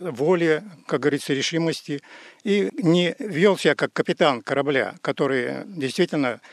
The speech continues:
должен управлять российской государственностью. А, допустим, э, известный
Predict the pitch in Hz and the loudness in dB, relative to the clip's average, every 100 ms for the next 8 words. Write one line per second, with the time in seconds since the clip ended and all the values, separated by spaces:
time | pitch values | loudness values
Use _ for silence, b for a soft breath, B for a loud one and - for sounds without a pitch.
0 | B - 151 143 117 123 139 147 143 127 | B -8 -2 0 0 -4 -2 0 2 0
1 | 95 - 196 139 123 123 - 120 127 110 | -2 -10 -4 0 2 0 -6 -10 -12 -6
2 | 120 98 - 104 104 - 151 B B B | -4 -6 -8 -12 -12 -16 -20 B B B
3 | B _ - 208 156 151 135 127 151 170 | B _ -6 2 4 4 2 0 0 0
4 | 151 - 156 135 131 135 151 - 160 127 | -4 -2 -4 -2 -4 -8 -10 -10 -8 -4
5 | 156 160 156 143 | -2 -2 0 -2